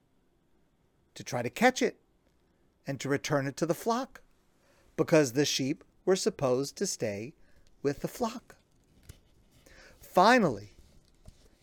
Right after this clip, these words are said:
the sheep reached a source of water and, exhausted, flung itself down to drink.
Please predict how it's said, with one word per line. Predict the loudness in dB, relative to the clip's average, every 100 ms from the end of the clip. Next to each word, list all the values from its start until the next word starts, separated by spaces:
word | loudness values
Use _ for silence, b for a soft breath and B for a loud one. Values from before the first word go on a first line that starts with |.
| _
the | -4
sheep | 0 0 0 -2
reached | -2 0 -2 -8 -12 -20 _ _ _
a | -8
source | 2 4 4 0
of | 0
water | 4 4 2 -4 _ _ _ _ _ _ _ _ _ _ _ _ _ _ _ 0
and, | 4 4 2 -6 _ _ _ _ _
exhausted, | -6 -4 0 2 4 2 -2 -4 -8 -12 _ _ _ _ _ _ _ _
flung | -20 -8 4 6 6
itself | 4 2 2 4 2 0
down | 0 0 -2 -8 -16 _ _ _
to | -12
drink. | -8 -6 -6 -10